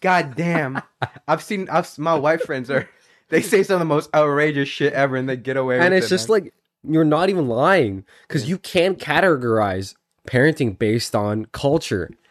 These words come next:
Speaker 1: Mm-hmm.
Speaker 2: Western culture is a lot more relaxed in parenting compared to Asian culture.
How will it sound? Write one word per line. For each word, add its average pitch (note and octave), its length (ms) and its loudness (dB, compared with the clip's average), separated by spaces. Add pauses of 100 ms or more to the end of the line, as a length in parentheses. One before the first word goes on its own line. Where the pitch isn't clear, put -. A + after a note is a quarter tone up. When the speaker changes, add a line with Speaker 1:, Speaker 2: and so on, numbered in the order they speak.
(200)
Speaker 1:
Mm-hmm. A2 200 -12
Speaker 2:
Western E3 440 4
culture D3+ 500 0
is G#2 80 0
a G#2 60 -2
lot A2+ 320 2
more D#3 160 2
relaxed A#2+ 420 2
in A2+ 80 2
parenting A#2 480 0
compared A2 360 -2
to A2+ 60 -2
Asian D3+ 360 2
culture. G2+ 440 -2